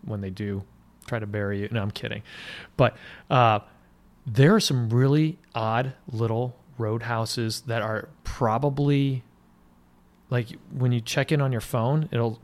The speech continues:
want you to check into places in the city of Saint Louis, but you feel like you are a hundred miles from Saint Louis at least. And it's some fun little spots. I don't even know if they're open now. Some of these places look like they turn over, looks like,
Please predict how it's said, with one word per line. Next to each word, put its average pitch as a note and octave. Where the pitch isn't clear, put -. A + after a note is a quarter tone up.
want B2
you B2+
to A2
check -
into A2+
places A2+
in A2
the G2
city A2+
of G2+
Saint A#2
Louis, A2+
but -
you A2
feel B2
like G2
you C3+
are G2+
a G#2
hundred A2+
miles G#2
from -
Saint -
Louis -
at -
least. -
And A2
it's B2
some A2+
fun A#2+
little C#3+
spots. B2+
I B2+
don't B2+
even B2
know A#2
if A2+
they're -
open A#2+
now. A2+
Some B2
of -
these A2+
places A2
look A2
like G#2+
they G#2
turn G#2+
over, G#2+
looks G#2
like, G#2